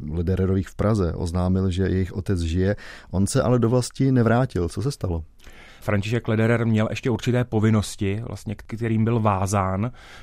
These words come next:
Speaker 2: Od prvního června devatenáct set čtyřicet pět byl ve službě amerického ministerstva války, kde vlastně fungoval jako tiskový důstojník v rozhlasové stanici Radio Luxemburg a zároveň měl na starost vlastně předávání informací,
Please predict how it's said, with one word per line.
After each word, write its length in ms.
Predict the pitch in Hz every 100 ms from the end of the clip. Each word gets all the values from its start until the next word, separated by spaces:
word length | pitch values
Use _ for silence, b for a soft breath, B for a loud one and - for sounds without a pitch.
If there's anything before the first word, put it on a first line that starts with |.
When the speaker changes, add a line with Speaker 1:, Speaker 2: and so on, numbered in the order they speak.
| -
Speaker 2:
Od 240 | 110 - 107
prvního 320 | 110 110 110
června 300 | - 110 110
devatenáct 420 | 104 107 107 104
set 100 | 110
čtyřicet 400 | - 113 - 117
pět 260 | - 104 101
byl 180 | 107
ve 100 | 101
službě 400 | 101 - 101 107
amerického 500 | 101 104 104 - 113
ministerstva 600 | 110 104 - 107 98 113
války, 520 | 110 95 95 - 107 127 B B B B B
kde 180 | 104 104
vlastně 300 | 104 - 110 -
fungoval 360 | - 120 113 110
jako 160 | 107 113
tiskový 380 | 110 - 113
důstojník 600 | 113 107 - 107 101 110 110
v 40 |
rozhlasové 500 | 101 98 104 107 104
stanici 540 | - 101 101 - 113 -
Radio 340 | 98 98 107
Luxemburg 600 | 104 - 110 104 104 - B B B -
a 240 | 107 107 -
zároveň 440 | 107 104 104 110
měl 200 | 113 117
na 80 | 113
starost 400 | - - 113 -
vlastně 280 | 117 - 120
předávání 760 | - 107 107 104 107 113 120
informací, 760 | 107 104 113 113 107 - 117 120